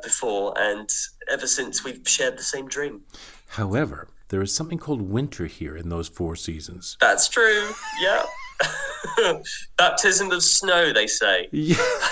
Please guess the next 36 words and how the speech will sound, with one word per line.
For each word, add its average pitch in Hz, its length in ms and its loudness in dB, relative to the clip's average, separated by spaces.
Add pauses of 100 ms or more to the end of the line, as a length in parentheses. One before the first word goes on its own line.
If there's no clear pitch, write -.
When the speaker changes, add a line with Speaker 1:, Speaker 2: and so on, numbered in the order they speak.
(100)
Speaker 2:
<laughs> - 360 2
Not 170 320 4
fire. 123 500 4 (200)
That's - 260 0
true. 117 380 0
Speaker 1:
Yeah. 113 400 4 (300)
Speaker 2:
Uh, 170 240 8 (340)
Speaker 1:
I 143 140 6
mean, 147 320 0 (360)
that 175 160 6
was - 180 4
an 165 100 4
experience 147 560 2
again 131 260 0
onto 127 260 -2
itself. 113 460 0
I 123 40 -6
mean, 127 340 0
hit - 260 -6 (120)
back - 240 2
in 135 160 2
old 139 240 2
Blighty, 131 440 2
I'm 113 120 2
used 123 240 -6
to 123 60 -2
a 120 40 -2
bit 120 160 2
of 117 120 0
drizzle, 127 560 0
but, 104 360 2
uh, 110 360 2 (760)
here 175 500 0 (440)
in 151 140 -2
minus 151 420 2
something 151 600 -2